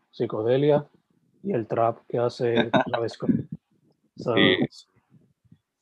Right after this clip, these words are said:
Speaker 2: Sí,
Speaker 1: eso
Speaker 2: yo
Speaker 1: fue
Speaker 2: traté también de coger influencias de post-punk, en ciertos sonidos por lo menos,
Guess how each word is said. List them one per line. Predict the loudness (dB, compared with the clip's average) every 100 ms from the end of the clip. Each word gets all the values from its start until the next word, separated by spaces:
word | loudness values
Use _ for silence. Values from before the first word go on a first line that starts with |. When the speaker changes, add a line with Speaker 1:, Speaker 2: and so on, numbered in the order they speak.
| -20 _ _ _ _
Speaker 2:
Sí, | 0
Speaker 1:
eso | 2
Speaker 2:
yo | 4
Speaker 1:
fue | 2
Speaker 2:
traté | 4 4
también | 4 0 2
de |
coger | 4 4 4 2 -2
influencias | -6 -8 -8 -8 -2 -2 2
de | 2
post-punk, | 2 0 0 0 2 2 -4 -10 -10 -6
en | -6
ciertos | 0 0 0 -2
sonidos | 2 4 4 4
por | 4 4
lo | 4
menos, | 0 -2 -4 -6